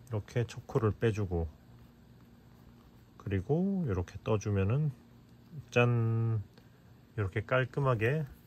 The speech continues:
시작을 하실 수가 있습니다. 자, 그럼 여기서는 어떻게 할 거냐면은 이제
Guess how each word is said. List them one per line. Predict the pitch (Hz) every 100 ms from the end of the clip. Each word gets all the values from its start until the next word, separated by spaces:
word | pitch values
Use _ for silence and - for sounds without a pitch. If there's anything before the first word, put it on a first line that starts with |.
| - - -
시작을 | - 117 107 110
하실 | 95 104 110
수가 | - 104
있습니다. | 85 - 98 90 90 87 - - - - - - - - - - - - - - - - -
자, | - 110 - - - - -
그럼 | 190 185
여기서는 | 151 175 185 190 165 113
어떻게 | 98 143
할 | 139
거냐면은 | 151 147 139 120 120 147 135 104 85 - - - - - - - - - - - - -
이제 | 123 120 131 123